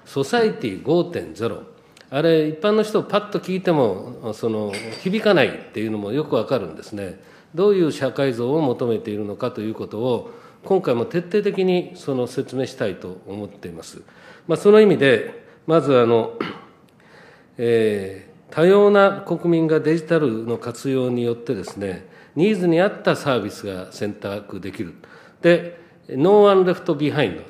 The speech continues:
誰も取り残さないということと、人間中心で、人間に徹底的に優しい、そのデジタル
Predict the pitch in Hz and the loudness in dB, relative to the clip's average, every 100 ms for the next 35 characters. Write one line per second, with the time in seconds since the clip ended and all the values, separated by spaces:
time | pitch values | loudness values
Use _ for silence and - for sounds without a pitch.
0 | 95 147 180 190 180 143 - 160 156 151 | -4 0 2 4 2 0 -2 2 2 2
1 | 151 - 143 123 - 123 135 110 - 95 | 0 -4 -4 -4 -8 -2 0 -2 -6 -12
2 | 95 95 98 120 143 202 202 196 196 190 | -12 -14 -6 -4 0 2 2 0 -2 -4
3 | 190 180 175 180 117 - - - 139 180 | -2 0 2 2 0 -4 -18 -8 0 2
4 | 208 208 202 185 196 202 202 - 240 226 | 4 2 2 0 -2 -2 -4 -2 4 4
5 | 220 - - - - - 185 185 180 180 | 4 0 -12 -20 -14 -8 -4 -2 0 -2
6 | 220 214 233 180 - - - _ _ - | -4 -6 -4 -4 -6 -12 -20 _ _ -10
7 | 131 120 110 120 104 123 131 110 98 85 | -4 -2 -4 -6 -6 0 0 -2 -6 -8